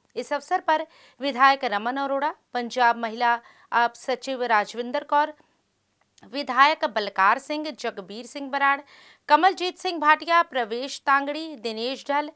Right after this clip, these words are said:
सुरेंद्र सिंह सोडी सहित वरिष्ठ नेता और असंख्य आप कार्यकर्ता मौजूद रहे। जालंधर से पंकज शर्मा की विशेष रिपोर्ट।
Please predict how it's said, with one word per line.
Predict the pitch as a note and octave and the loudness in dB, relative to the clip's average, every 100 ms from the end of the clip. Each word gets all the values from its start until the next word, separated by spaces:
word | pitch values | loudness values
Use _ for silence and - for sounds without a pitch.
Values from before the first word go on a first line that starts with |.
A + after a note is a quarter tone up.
| - - _ | -18 -20 _
सुरेंद्र | - E4 F4+ G4 G#4 | -8 -4 -2 -2 -4
सिंह | G4 F4+ E4+ | -4 -6 -8
सोडी | - D4 C#4+ E4 | -8 -6 -6 -8
सहित | D#4 - C4+ C#4+ | -10 -8 -8 -8
वरिष्ठ | C4 A3+ D4+ D#4+ - | -8 -6 -8 -8 -10
नेता | C4+ A#3+ - B3+ | -10 -8 -2 -2
और | D4 A3+ - - _ - | 0 -4 -8 -16 _ -2
असंख्य | B3+ - D4 D4+ - E4+ E4+ - - - | -2 0 -2 -2 -4 -4 -6 -12 -16 4
आप | A#3+ C4 - | 8 8 6
कार्यकर्ता | - A#3+ B3 B3 A#3 C4 | 0 0 0 -6 -4 -4
मौजूद | C4+ B3 A#3 A3+ - | -2 -4 -6 -8 -12
रहे। | D#3 D#3 - | -16 -18 -18
जालंधर | - A#3+ B3+ C4+ F4 | 0 4 4 2 -4
से | D#4 F4 | -6 -8
पंकज | E4+ A#3 A3 A#3+ A#3+ | -6 -4 -4 -6 -8
शर्मा | - - C4 A#3+ | -10 -10 -6 -6
की | A#3 C4 C#4 | -6 -10 -14
विशेष | G#3+ G#3+ A#3 A3 - | -12 -12 -8 -8 -10
रिपोर्ट। | E3 - - _ _ | -18 -16 -18 _ _